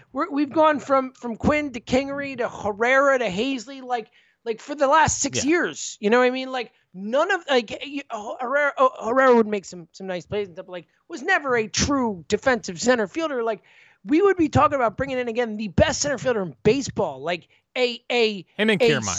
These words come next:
Speaker 1: stone cold, yeah, and Kiermaier. Th-, those two guys, yes. Um, like, a stone cold, like, stud in center field would be,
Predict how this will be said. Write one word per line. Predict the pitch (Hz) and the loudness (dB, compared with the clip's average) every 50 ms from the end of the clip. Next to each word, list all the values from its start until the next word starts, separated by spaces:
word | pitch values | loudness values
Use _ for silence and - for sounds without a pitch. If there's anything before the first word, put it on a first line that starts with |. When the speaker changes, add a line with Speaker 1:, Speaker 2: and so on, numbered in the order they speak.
| 92 98 | -4 -6
Speaker 1:
stone | - - - - 254 247 269 285 285 294 302 302 269 - _ | -8 -8 -4 -2 -2 -2 -2 -6 -10 -12 -14 -16 -18 -18 _
cold, | - - - 247 254 254 269 262 254 254 247 214 190 - _ _ _ _ | -14 -8 -4 -2 0 0 0 -2 -4 -8 -12 -14 -18 -20 _ _ _ _
yeah, | 233 214 202 185 | -10 -8 -8 -8
and | 190 185 | -8 -10
Kiermaier. | - - 160 123 104 95 104 127 | -12 -14 -14 -14 -14 -14 -8 0
Th-, | 151 202 208 208 | 2 2 2 4
those | 185 214 226 233 214 - | 4 4 4 4 2 -4
two | - - 185 151 | -14 -18 -18 -16
guys, | 135 104 - - _ - | -18 -18 -20 -20 _ -16
yes. | 147 143 - - - - _ _ _ _ _ _ - | -16 -16 -16 -16 -20 -20 _ _ _ _ _ _ -6
Um, | 214 202 202 196 196 196 196 - _ _ _ _ | -2 0 0 0 -2 -4 -6 -12 _ _ _ _
like, | 247 233 208 | 0 2 2
a | - 156 | 2 0
stone | - - - - 262 247 247 233 233 196 | -2 -8 -4 -2 0 0 0 0 -2 -6
cold, | - 185 220 214 202 185 180 175 160 | -8 -6 -6 -4 -4 -6 -10 -12 -10
like, | 180 180 165 156 131 _ _ _ _ _ _ _ _ _ _ _ _ | -8 -8 -8 -8 -10 _ _ _ _ _ _ _ _ _ _ _ _
stud | - - - - - - - - 214 190 170 139 - - _ _ _ _ | -6 -4 -2 -2 -2 0 2 4 4 4 4 0 -2 -8 _ _ _ _
in | - 160 160 139 | -16 -16 -16 -14
center | - 190 185 180 160 135 | -12 -12 -10 -10 -10 -8
field | - 202 196 185 170 165 | -4 -2 -2 -2 0 2
would | 196 202 180 156 | 0 0 0 0
be, | 214 220 220 214 208 196 | -4 -8 -8 -10 -12 -14